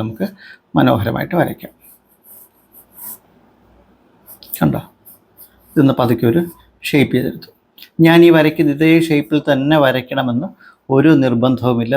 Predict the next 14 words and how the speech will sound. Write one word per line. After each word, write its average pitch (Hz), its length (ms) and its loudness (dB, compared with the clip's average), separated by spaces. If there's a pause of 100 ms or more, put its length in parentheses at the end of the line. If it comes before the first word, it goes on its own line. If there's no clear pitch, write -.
(100)
നിങ്ങൾക്ക്, 117 360 -6 (1080)
ആ, - 20 2 (300)
Google-ിൽ 131 300 4
നിന്നൊക്കെ 123 280 0
എടുക്കുന്ന 127 300 -2 (120)
ചിത്ര, 127 220 -14 (320)
അല്ലെങ്കിൽ 120 320 -2
നമുക്ക് 127 300 -4
പൂവിൽ 135 300 4 (120)
വന്നിരിക്കുന്ന 113 460 -6 (460)
ചിത്രശലഭത്തിനെയൊക്കെ 120 840 -2
നമുക്ക് 110 260 -4 (640)
ഫോട്ടോ 131 360 0
എടുത്തിട്ട് 107 320 -4